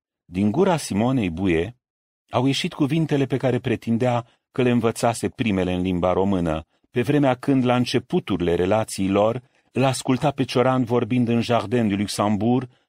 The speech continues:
cu prieteni români și pe care, în plus, se lăuda că le pronunță cu accent ardelenesc: „Pupa Mancour.” Rostite fără conștiința deplină a semnificației lor, în același timp șăgalnic, cu fermitate și promptitudine,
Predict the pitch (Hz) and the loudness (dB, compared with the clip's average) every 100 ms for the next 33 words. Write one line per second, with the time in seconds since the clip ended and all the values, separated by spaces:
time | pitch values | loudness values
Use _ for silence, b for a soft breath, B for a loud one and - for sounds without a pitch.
0 | _ 123 - 123 123 117 110 101 101 107 | _ -10 -2 0 2 0 2 2 2 0
1 | 135 b b b - 131 131 139 135 123 | -2 b b b -4 -2 2 2 2 0
2 | 123 143 - 135 123 123 123 135 - 120 | 0 0 0 0 0 0 0 -2 0 -2
3 | - 110 123 127 - 107 - 107 - 110 | 0 0 2 0 -2 -2 -2 -2 -2 -2
4 | 87 92 87 95 101 92 - - _ _ | 0 -2 -2 -2 0 -2 -4 -14 _ _
5 | _ _ - 147 - 101 95 95 - 90 | _ _ -4 -2 0 0 0 -2 0 0
6 | 71 - _ _ _ _ _ _ 107 135 | 0 -6 _ _ _ _ _ _ 0 0
7 | - 208 - 143 165 143 - 107 - - | 0 -4 -2 0 0 0 0 0 -2 -2
8 | 180 - - 82 87 - 151 139 87 - | 0 0 0 0 -2 -2 -4 0 -2 -2
9 | 78 82 - - 71 - 82 82 120 156 | -6 -6 -10 -4 -4 -4 -6 -4 0 0
10 | - - B B - 135 139 185 156 - | -2 -10 B B 0 0 2 2 2 0
11 | 160 147 - 113 143 170 117 90 85 - | -2 -2 -2 -2 0 0 0 -2 -4 -6
12 | - 110 104 101 160 151 - - 92 - | -2 0 0 0 0 0 -2 -6 -6 -2
13 | 95 95 143 196 185 127 85 71 | -2 -2 -6 -2 -2 -2 -4 -6